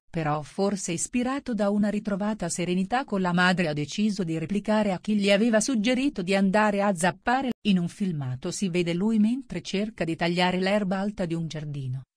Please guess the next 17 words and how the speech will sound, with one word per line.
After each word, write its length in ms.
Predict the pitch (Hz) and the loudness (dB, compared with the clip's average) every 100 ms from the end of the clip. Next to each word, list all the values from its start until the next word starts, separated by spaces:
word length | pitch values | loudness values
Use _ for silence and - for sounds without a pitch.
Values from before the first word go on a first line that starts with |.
| - | -4
prima 300 | 208 285 277 | 0 0 0
con 200 | 196 190 | -2 0
una 180 | 196 208 | 0 -2
falce, 560 | - 165 135 - 165 - _ | -2 -2 -4 -10 -16 -18 _
poi 240 | - 190 220 | 2 2 2
con 160 | 196 | 0
un 160 | 175 - | -2 -4
taglio. 300 | 190 190 208 | -4 -2 -2
"Risposta 720 | - 226 - 233 240 - 202 | 0 0 2 0 0 0 2
E 260 | 180 175 202 | 2 0 2
M: 120 | 202 | 2
Iniziamo 640 | 180 165 165 - 202 220 202 | 2 -2 -4 -2 0 2 2
tagliando 560 | 175 165 165 170 165 | 0 -2 -2 -2 -2
il 100 | 160 | -4
prato 340 | 156 180 143 160 | -2 -2 -2 -4
della 240 | 156 156 | -6 -6
vicina" 500 | 156 151 156 143 143 | -8 -6 -6 -4 -6